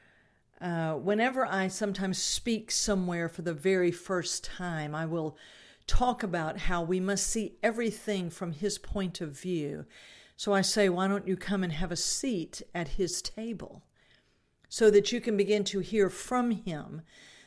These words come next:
that you can begin to, uh, see things from His point of view?" And so I believe that Paul, uh, out of Romans twelve, one and two, when he said, "In view of the mercies of God,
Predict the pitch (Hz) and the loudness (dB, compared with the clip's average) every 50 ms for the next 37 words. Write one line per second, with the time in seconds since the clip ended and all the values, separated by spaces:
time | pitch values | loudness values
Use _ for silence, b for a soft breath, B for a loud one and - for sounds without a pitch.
0 | B B 196 190 185 - 208 202 220 214 - 226 208 196 180 170 202 196 190 190 | B B 6 6 6 6 4 0 0 2 2 2 2 2 4 4 4 2 2 0
1 | - - 214 196 190 185 180 180 175 170 170 b b b b b b b b b | -2 0 2 4 4 6 4 4 2 0 -4 b b b b b b b b b
2 | _ _ - 170 165 160 156 156 156 - - - - - - - 285 277 262 254 | _ _ -12 -10 -8 -8 -8 -8 -10 -10 -8 -6 -4 -4 -2 0 2 2 2 2
3 | 233 - - 214 185 165 160 160 - - - 196 175 165 147 - - - 226 220 | 2 0 0 0 0 2 0 -2 -4 -2 -2 -2 -4 -2 2 4 4 6 6 6
4 | 202 - - - - - - 214 196 185 175 170 - - - - 165 156 147 185 | 4 4 0 10 12 12 12 12 4 0 -2 -4 -6 -6 -6 -6 -6 -6 -6 -4
5 | 233 294 240 - - - - 160 b b b b b b b b b b b b | -2 -2 -2 -2 -4 -8 -12 -14 b b b b b b b b b b b b
6 | - 190 196 202 220 214 208 214 214 202 214 202 202 202 202 202 165 190 185 160 | -2 -2 2 6 8 10 10 10 10 8 8 10 12 10 10 10 8 4 4 2
7 | - - - - - 254 269 262 190 160 160 165 180 220 254 233 b b b b | 2 -4 -8 2 6 6 8 8 6 4 4 2 2 0 -2 -4 b b b b
8 | b b b b b b b - 165 165 170 - - 185 190 190 185 175 151 196 | b b b b b b b -4 -2 -2 -2 0 2 4 4 4 4 4 4 4
9 | 196 190 190 180 170 - - - 214 202 190 180 156 160 185 180 175 170 165 - | 4 4 4 2 0 0 4 6 8 8 8 6 4 2 -2 -2 -2 -2 -2 -2
10 | - 254 277 262 240 208 196 180 175 165 - - 208 190 180 160 - - 190 185 | 0 0 2 2 2 2 2 0 -2 -4 -4 -2 -2 -2 -2 -4 -6 -6 -6 -4
11 | 175 156 139 143 143 175 196 214 220 240 247 247 240 - 170 - - 165 151 156 | -4 -6 -8 -8 -6 -4 -2 0 0 -2 -2 -2 -4 -4 -6 -6 -6 -8 -8 -6
12 | 156 160 165 175 196 202 196 - - 208 190 185 - - 175 - - - - 170 | -6 -4 -2 -2 -2 -2 -2 -2 -4 -4 -4 -4 -4 -6 -8 -10 -10 -12 -10 -10
13 | 147 143 143 139 - - 104 - - - - | -8 -8 -10 -10 -12 -16 -20 -20 -20 -20 -20